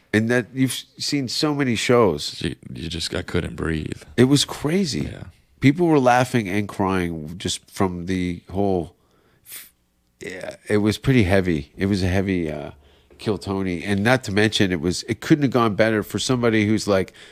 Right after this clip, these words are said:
Speaker 1: "Trust me." You know, I'm talking to his mother, trying to explain to her, like,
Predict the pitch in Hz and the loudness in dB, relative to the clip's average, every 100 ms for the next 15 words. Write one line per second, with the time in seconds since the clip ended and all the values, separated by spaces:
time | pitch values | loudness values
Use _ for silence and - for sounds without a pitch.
0 | _ _ - 143 156 - 98 87 110 - | _ _ 2 4 4 0 0 2 0 -6
1 | _ _ _ _ - 139 113 104 160 147 | _ _ _ _ 2 4 4 4 2 2
2 | 113 87 90 107 123 85 - 92 87 76 | -2 -2 0 2 2 0 -2 -2 -2 -4
3 | - 101 107 107 95 90 95 90 80 - | -2 0 2 2 0 2 2 2 2 -2